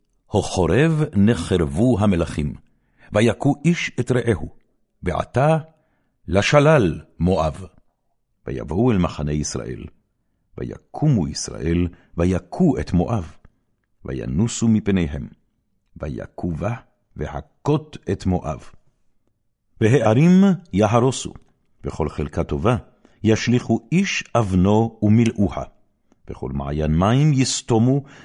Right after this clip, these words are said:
וכל עץ טוב יפילו, עד השאיר אבניה בקיר חרסת. ויסובו הקלעים, ויכוה. וירא מלך מואב,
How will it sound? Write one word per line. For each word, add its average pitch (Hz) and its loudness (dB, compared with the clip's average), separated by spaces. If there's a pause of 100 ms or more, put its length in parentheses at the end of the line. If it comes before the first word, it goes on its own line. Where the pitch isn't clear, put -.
וכל 135 2 (100)
עץ - -2
טוב 131 2
יפילו, 139 0 (600)
עד 139 -4 (220)
השאיר 139 -4
אבניה 87 -2
בקיר 113 -2 (260)
חרסת. - -6 (800)
ויסובו 113 -4
הקלעים, 80 -2 (500)
ויכוה. 92 -4 (1120)
וירא 143 0
מלך 69 -2
מואב, 76 -6